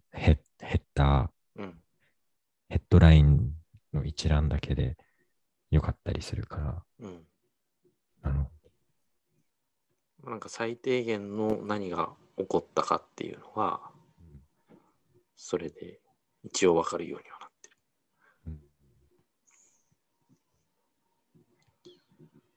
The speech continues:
Speaker 1: ん。
Speaker 2: かな。
Speaker 1: じゃあ、あの、頭の
Speaker 2: なま、
Speaker 1: 冴えてる。
Speaker 2: なま、うん、な-、怠けた時の。
Speaker 1: うん、一日を聞いたけど、うん、怠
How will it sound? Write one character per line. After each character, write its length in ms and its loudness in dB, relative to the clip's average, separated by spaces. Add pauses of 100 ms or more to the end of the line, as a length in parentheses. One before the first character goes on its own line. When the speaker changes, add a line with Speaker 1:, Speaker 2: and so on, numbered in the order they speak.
(220)
Speaker 1:
ん。 40 -20
Speaker 2:
か 80 -8
な。 180 -2 (3500)
Speaker 1:
じ 60 -4
ゃ 60 2
あ、 100 2 (960)
あ 60 -10
の、 220 -2 (2250)
頭 300 6
の 300 2 (200)
Speaker 2:
な 120 8
ま、 100 10
Speaker 1:
冴 80 10
え 60 10
て 80 8 (160)
る。 80 -4 (400)
Speaker 2:
な 160 2
ま、 60 -10
う 40 -10
ん、 40 -2
な-、 80 4 (100)
怠 60 8
け 100 6
た 100 4
時 140 0
の。 60 -4
Speaker 1:
う 0 -
ん、 20 0
一 160 2
日 260 4
を 40 2
聞 180 -2
い 40 2
た 100 0
け 100 0
ど、 80 0
う 40 -2
ん、 380 0
怠 260 8